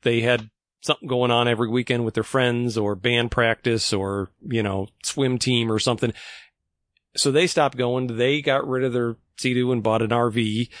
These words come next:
And, uh, my father-in-law went in a nursing home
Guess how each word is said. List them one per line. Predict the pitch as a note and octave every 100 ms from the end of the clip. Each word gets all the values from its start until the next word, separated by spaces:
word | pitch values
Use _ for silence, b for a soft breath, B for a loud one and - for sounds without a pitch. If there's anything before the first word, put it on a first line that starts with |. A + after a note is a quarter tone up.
| B B _ -
And, | A#2+ A2+ A2+ A2 A2+ A2 - _ _
uh, | - A#2+ A2+ G#2+ G#2 - _ _ _ _ _ _ _ _ _
my | - A2+ A2
father-in-law | G#2+ - - - - - - A2+ A#2 A#2 A2+ A2
went | A#2
in | B2+
a | A2
nursing | A2+ C3
home | G#2+ A2 A2 A2